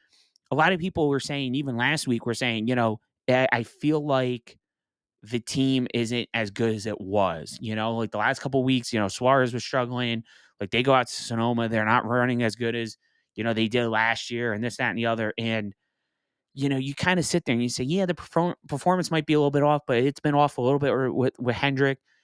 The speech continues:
And it just seemed like that particular race there at Nashville Superspeedway, it seemed like Chase Elliott was up in the mix. Chastain was up in the mix. So it seems like Chevrolet has kinda figured it out. I mean, I know,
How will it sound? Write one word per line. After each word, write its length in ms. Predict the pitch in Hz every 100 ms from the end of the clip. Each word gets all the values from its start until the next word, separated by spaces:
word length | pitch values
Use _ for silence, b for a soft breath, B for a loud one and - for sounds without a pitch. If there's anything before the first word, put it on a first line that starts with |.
| _ _
And 160 | 110 123
it 100 | 127
just 200 | 135 -
seemed 180 | 156 156
like 200 | 131 123
that 240 | 131 143
particular 520 | 151 156 143 131 113
race 300 | 113 131 120
there 120 | 120
at 60 | 101
Nashville 340 | 110 113 127
Superspeedway, 540 | 104 117 104 - 139 107
it 100 | -
seemed 160 | 139
like 160 | 135 110
Chase 280 | - 123 117
Elliott 240 | 120 120
was 120 | 123
up 160 | 120 -
in 60 | 117
the 60 |
mix. 340 | 120 117 - - _ _ _ _ _ _ _ -
Chastain 440 | 107 104 139 139
was 140 | 131 131
up 140 | 123
in 60 | 131
the 60 |
mix. 340 | 123 123 117 -
So 100 | 131
it 100 | 117
seems 220 | 190 202
like 140 | 175
Chevrolet 680 | - 170 139 139 135 139 135
has 160 | 120 104
kinda 280 | - 123 110
figured 380 | - 131 131 110
it 100 | 107
out. 240 | 120 92
I 20 |
mean, 100 | 117
I 80 | 113
know, 340 | 123 131 127